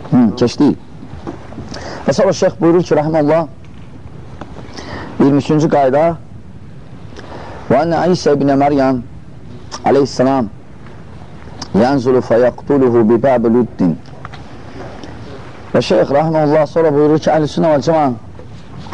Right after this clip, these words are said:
əsas minhəcindən də biri budur ki, əqidədə iman gətirirlər ki, İsa aleyhissalam nazil olacaq və onu öldürəcək Lüd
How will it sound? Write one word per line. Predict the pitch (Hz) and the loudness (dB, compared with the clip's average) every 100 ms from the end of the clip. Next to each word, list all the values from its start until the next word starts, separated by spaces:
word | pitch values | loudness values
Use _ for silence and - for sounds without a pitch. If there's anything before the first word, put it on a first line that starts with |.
| - - - - - - 190 226 - 196 185 - - - 123 | -12 -12 -12 -14 -12 -10 -10 -10 -8 -8 -8 -10 -12 -4 -2
əsas | 139 160 127 107 - | 0 0 0 -2 2
minhəcindən | 139 135 127 139 156 147 | 4 4 4 2 2 4
də | |
biri | 135 139 | 4 4
budur | 120 | 2
ki, | - 120 | 2 2
əqidədə | 110 113 123 143 - - - - - - - - - - | 4 4 4 2 -4 -16 -18 -18 -18 -18 -18 -16 -6 2
iman | 127 151 143 | 4 4 4
gətirirlər | 127 147 147 131 - | 2 2 4 4 2
ki, | 135 | 0
İsa | 127 143 | 2 2
aleyhissalam | 135 117 120 127 131 127 - - - - - - - 113 | 2 2 2 2 2 -2 -10 -16 -16 -16 -16 -16 -2 2
nazil | 127 117 139 | 4 4 4
olacaq | 123 104 123 135 143 - - - - - - - - - - - - - - - - - - - - | 4 4 4 2 0 -6 -16 -16 -16 -12 -10 -10 -14 -16 -14 -16 -14 -14 -14 -14 -14 -14 -14 -16 -4
və | 131 | 2
onu | 151 156 | 4 4
öldürəcək | 135 131 120 107 71 - - - | 4 2 4 2 0 -6 -16 0
Lüd | 117 147 | 4 4